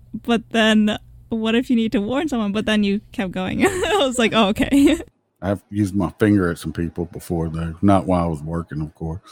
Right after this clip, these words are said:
Speaker 2: <laughs>
Speaker 1: Not on the job.
Speaker 2: No.
Speaker 1: <laughs> So if you were given the option, would you prefer to be the driver or the passenger?
Speaker 2: The driver. It makes me nervous sitting in the passenger seat when somebody else is driving 'cause I don't have any control of what's going on.
Speaker 1: Have you ever been in a car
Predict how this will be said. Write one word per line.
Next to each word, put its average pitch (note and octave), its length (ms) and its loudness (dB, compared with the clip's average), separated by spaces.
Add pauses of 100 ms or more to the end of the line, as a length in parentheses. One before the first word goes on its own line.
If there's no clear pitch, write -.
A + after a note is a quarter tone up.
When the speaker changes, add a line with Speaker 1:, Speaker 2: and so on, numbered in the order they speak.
(120)
Speaker 2:
<laughs> - 120 -20
Speaker 1:
Not B3 840 0
on G#3 120 -2
the G3 100 -4
job. - 280 -8 (200)
Speaker 2:
No. B2 140 6 (500)
Speaker 1:
<laughs> D#4 380 -4 (460)
So C4+ 240 -2
if C4 180 0
you D4+ 120 0
were F#4 100 0
given C4+ 320 4
the - 160 -2
option, F#3 720 -2
would G#3 180 0
you A#3+ 220 2
prefer A#3 440 0
to A#3 140 -2
be A#3 140 -2
the G#3+ 100 0
driver G3 500 -2
or A3 140 -4
the G3 100 -4
passenger? F3 680 -8 (180)
Speaker 2:
The A2+ 160 6
driver. F2 520 2 (260)
It A#2+ 60 4
makes A#2+ 200 6
me A2+ 200 6
nervous G#2+ 560 4
sitting G2+ 240 0
in G2+ 60 4
the F2+ 60 2
passenger G2 400 0
seat G2 200 -2
when F#2+ 120 0
somebody G2 220 0
else F2+ 80 -2
is F2 80 -10
driving F#2+ 320 0
'cause F2 100 -6
I G2 60 -2
don't F#2+ 120 0
have F#2 120 -2
any F#2+ 160 0
control F#2 480 -2
of F2 60 -4
what's F2+ 160 -6
going F2+ 320 0
on. F2 260 -4 (200)
Speaker 1:
Have B3 180 2
you A#3+ 80 2
ever A#3+ 180 2
been A3 240 2
in C#4 160 0
a E4 80 -4
car D#4 320 -2